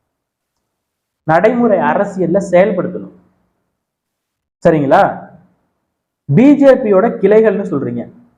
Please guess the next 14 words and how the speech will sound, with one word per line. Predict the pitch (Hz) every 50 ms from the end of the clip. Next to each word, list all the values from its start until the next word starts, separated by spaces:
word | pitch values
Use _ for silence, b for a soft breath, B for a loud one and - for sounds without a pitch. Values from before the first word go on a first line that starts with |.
| _ _ _ _ _ _ _ -
யார | 180 190 214 208
சொல்றீங்க? | - 190 175 180 170 165 170 185 247 302 - - -
நாம் | 160 165 180 180 180
தமிழர் | 180 160 156 151 143 135 139 147
கட்சியை | 131 - - 127 127
சொல்றீங்க, | - 147 151 170 185 226 262 -
தமிழக | - 170 180 196 196 175 180 185
வெற்றி | 180 180 - 180 175
கழகத்தை | 180 156 143 139 - 156 -
சொல்றீங்க. | 147 139 131 135 123 117 - _ _ _ _ _ _ _ _ - -
உண்மையாவே | 165 208 226 233 226 220 233 247 240
தமிழக | - 185 190 214 220 220 214
வெற்றி | 190 175 185 202
கழகம் | 185 196 185 175 208 233 -